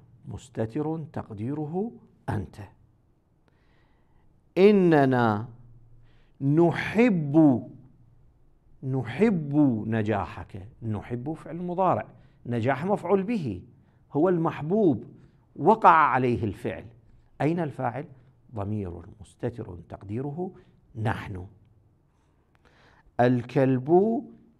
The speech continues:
ينبح، الكلب مبتدأ، ينبح فعل مضارع مرفوع لتجرده عن الناصب والجازم، والفاعل ضمير مستتر تقديره هو. البنت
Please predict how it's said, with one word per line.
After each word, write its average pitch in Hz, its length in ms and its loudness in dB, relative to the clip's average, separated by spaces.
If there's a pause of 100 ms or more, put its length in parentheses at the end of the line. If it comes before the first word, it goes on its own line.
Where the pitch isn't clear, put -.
(100)
ينبح، 147 1120 4 (680)
الكلب 120 340 -10
مبتدأ، 208 500 -12 (120)
ينبح 98 520 -12 (1080)
فعل 95 300 -10
مضارع 123 760 -8 (300)
مرفوع 117 480 -10
لتجرده 98 640 -8
عن 87 140 -10
الناصب 95 480 -10
والجازم، 127 440 -8 (460)
والفاعل 127 1000 -10
ضمير 107 340 -8 (240)
مستتر - 560 -14 (100)
تقديره 147 680 -8 (440)
هو. 90 260 -8 (1080)
البنت 139 840 4